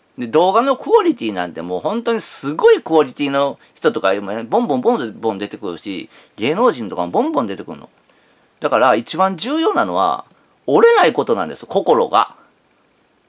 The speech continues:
一ヶ月、二ヶ月、三ヶ月、一年、二年、やっても全く伸びなくても、この、やめないこの心、強い心が大事なわけですよ。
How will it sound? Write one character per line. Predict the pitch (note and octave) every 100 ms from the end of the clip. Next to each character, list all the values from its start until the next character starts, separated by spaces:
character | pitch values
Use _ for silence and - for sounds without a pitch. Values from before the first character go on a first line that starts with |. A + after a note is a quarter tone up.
| _
一 | B2 A2
ヶ | - C#3+
月、 | A#2+
二 | A#2 C3+
ヶ |
月、 | C#3+ A2+
三 | A#2 B2+
ヶ |
月、 | D3 A2+ A#2 D#3+ -
一 | - F3 D3+
年、 | C3 D#3
二 | G#2+ B2+
年、 | E3 A3 - _ _ _ _ B2+
や | G3+
っ | -
て | -
も | C3 G#2+ F3+ - -
全 | A#3+
く | G#3+
伸 | D3
び | E3+
な | F3+
く | -
て | B2+
も、 | C#4+ C#3 - - _ - _ _ - - _ _ _ _ _ _ _ _ -
こ | G#2
の、 | F#2+ F#2 - _ _ _ _ -
や | - A3
め | C4+
な | A3+ A2
い | -
こ | F#2+
の | F2+
心、 | - A#3 A#3 C#3 - _ _ -
強 | - E3 C#4
い | G3+
心 | G3 G3 B2
が | F#2+
大 | G2+
事 | F#2
な | D2
わ |
け | -
で | D2
す |
よ。 | -